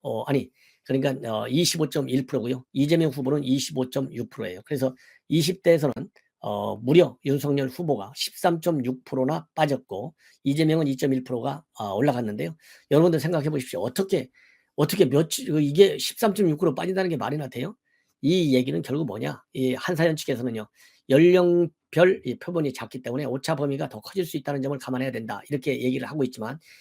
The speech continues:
이제 기술적인 사정이잖아요. 그렇다고 해서 어떻게 한 주 사이에 십삼 점 육이 빠지냐고, 이런 것만 보더라도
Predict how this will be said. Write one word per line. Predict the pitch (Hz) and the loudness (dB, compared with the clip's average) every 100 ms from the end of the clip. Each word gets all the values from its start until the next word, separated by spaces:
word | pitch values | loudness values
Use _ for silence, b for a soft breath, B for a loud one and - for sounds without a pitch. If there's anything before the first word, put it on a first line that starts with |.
| B | B
이제 | 139 | -6
기술적인 | 131 165 165 151 | -4 -2 0 0
사정이잖아요. | 135 127 110 107 156 | 0 -2 -2 -6 -6
그렇다고 | 165 165 160 | -6 -2 0
해서 | 135 165 - _ B B B | 0 -2 -4 _ B B B
어떻게 | 143 180 | -2 0
한 | 147 196 | 0 -2
주 | 208 | 0
사이에 | 180 160 | 2 0
십삼 | 127 - 185 | -2 -4 -4
점 | 160 131 | -2 -2
육이 | 123 127 | 2 0
빠지냐고, | 156 139 131 95 | -2 -8 -8 -6
이런 | 113 160 180 | -2 0 0
것만 | 180 170 | 0 -4
보더라도 | 131 127 131 165 | -4 -4 -4 -6